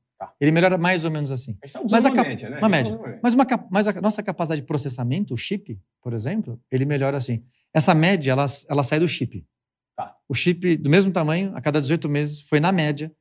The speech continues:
Speaker 2: processando o dobro, o dobro, o dobro, o dobro. Então, o que acontece?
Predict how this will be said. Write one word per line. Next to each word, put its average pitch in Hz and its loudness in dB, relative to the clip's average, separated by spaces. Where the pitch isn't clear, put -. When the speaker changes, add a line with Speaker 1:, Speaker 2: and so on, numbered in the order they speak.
Speaker 2:
processando 147 0
o 147 2
dobro, 98 0
o 135 -4
dobro, 117 0
o 135 -4
dobro, 117 0
o 135 -4
dobro. 113 -4
Então, 127 0
o 185 2
que 208 -2
acontece? 160 -6